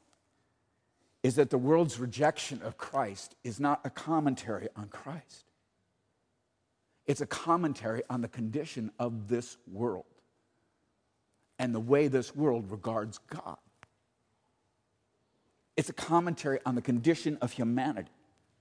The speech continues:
The rejection of Christ is as much about hostility against God as it is about hostility against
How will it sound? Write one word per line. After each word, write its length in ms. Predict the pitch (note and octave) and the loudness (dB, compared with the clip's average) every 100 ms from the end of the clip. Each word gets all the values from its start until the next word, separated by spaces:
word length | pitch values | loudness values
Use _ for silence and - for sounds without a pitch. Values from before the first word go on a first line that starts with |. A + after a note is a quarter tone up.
| _ _ _ _ _ _ _ _ _ _ _ _ _ _ _ B2 | _ _ _ _ _ _ _ _ _ _ _ _ _ _ _ -2
The 80 | |
rejection 720 | C#3 C3+ D3+ F3+ - - G3+ - | 0 2 8 8 6 -4 -4 0
of 120 | B2+ | -2
Christ 560 | - D3 C#3+ E3 - - - - - - | 0 4 6 6 0 -12 -20 -20 -6 6
is 140 | C3+ | 6
as 180 | C3+ B2+ | 6 2
much 380 | D3 E3 - - | 4 4 4 0
about 300 | C3 B2+ C3+ | 4 4 4
hostility 680 | A#2+ A#2 - D3+ D#3 D#3 D3 | 2 2 4 6 6 6 4
against 380 | B2 D3+ C#3+ | 6 2 4
God 360 | C#3 C3+ C#3 - A2+ | 6 8 6 2 0
as 160 | A2+ | 2
it 80 | B2+ | 8
is 220 | C#3+ D3 | 8 8
about 240 | B2 A#2 A#2 | 4 4 4
hostility 680 | B2 - - C#3+ D3 D3 - | -4 -8 0 4 4 4 2
against 540 | A#2+ C3+ C3 - - | 2 2 0 -4 -18